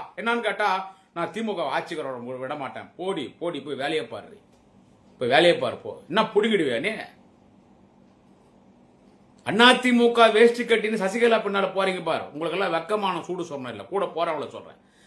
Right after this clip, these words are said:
ஜெயலலிதா இன்னும் கூட அந்த அம்மா உயிரோடு வந்திருப்பாங்க. ஜெயலலிதா இன்னும் கூட உயிரோடு வந்திருக்கும்.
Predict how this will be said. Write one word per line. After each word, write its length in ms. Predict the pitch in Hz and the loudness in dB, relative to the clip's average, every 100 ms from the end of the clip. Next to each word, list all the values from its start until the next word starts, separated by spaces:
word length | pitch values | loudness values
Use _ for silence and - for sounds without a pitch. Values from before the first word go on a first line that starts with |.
| _ - | _ 0
ஜெயலலிதா 460 | 175 233 233 226 | 8 8 8 2
இன்னும் 200 | 208 196 | 0 0
கூட 120 | 220 | 0
அந்த 100 | 220 | 0
அம்மா 140 | 196 196 | 0 0
உயிரோடு 280 | 190 190 170 | 0 0 -2
வந்திருப்பாங்க. 360 | 147 117 95 - _ _ _ _ _ _ _ _ - | -6 -8 -14 -18 _ _ _ _ _ _ _ _ -8
ஜெயலலிதா 380 | 135 208 214 208 | -4 2 2 0
இன்னும் 180 | 180 208 | -2 2
கூட 80 | |
உயிரோடு 240 | 233 214 208 | 4 4 4
வந்திருக்கும். 400 | 175 147 107 | 0 -6 -12